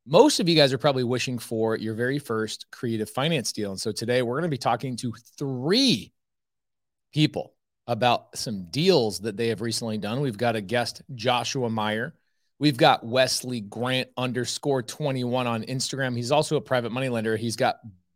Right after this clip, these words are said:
billions, not millions. He's got billions. So we're gonna be busting him on here. And then we've also got J-, uh, Jacob Caddick. He's gonna be coming up on the screen here in just a couple of minutes. Um,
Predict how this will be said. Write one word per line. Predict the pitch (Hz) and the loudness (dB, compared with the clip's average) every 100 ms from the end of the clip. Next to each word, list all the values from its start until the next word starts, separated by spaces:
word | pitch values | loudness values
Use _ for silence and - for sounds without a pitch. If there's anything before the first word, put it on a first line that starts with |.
| - | 2
billions, | 147 143 113 90 80 | 4 4 0 -4 -6
not | 120 139 | -2 -2
millions. | 127 151 147 139 135 - | 0 -2 0 -2 -4 -6
He's | 131 135 110 | -4 -4 -2
got | 117 113 107 92 _ _ _ - | -2 -2 -6 -20 _ _ _ -2
billions. | 139 110 90 71 - - - _ _ _ _ _ | 0 0 -2 -12 -16 -12 -12 _ _ _ _ _
So | 139 | -2
we're | 139 | 0
gonna | 151 | 0
be | 143 | 2
busting | 143 135 151 | 4 4 2
him | 139 139 | 0 0
on | 139 135 | 0 0
here. | 139 | 0
And | 127 | 0
then | 135 | -2
we've | 165 185 | 0 2
also | 233 247 254 | 2 0 -2
got | 208 147 | -2 -2
J-, | 120 120 143 - | -8 -6 -6 -2
uh, | 135 131 | -2 -2
Jacob | 120 160 190 160 | -2 -2 -2 -4
Caddick. | - 147 - 139 - | -4 -2 -2 -4 -8
He's | - 123 | -10 -8
gonna | 135 | -6
be | 131 123 | -6 -4
coming | 135 131 | -4 -4
up | 123 - | -6 -6
on | 117 123 | -8 -6
the | 113 | -6
screen | - 127 113 | -6 -6 -4
here | 113 | -4
in | 110 | -4
just | 113 - | -6 -8
a | 104 | -8
couple | 110 110 | -6 -4
of | 110 | -4
minutes. | 110 110 - _ _ _ _ _ _ - | -2 -4 -8 _ _ _ _ _ _ -2
Um, | 120 123 123 117 | 2 2 2 -2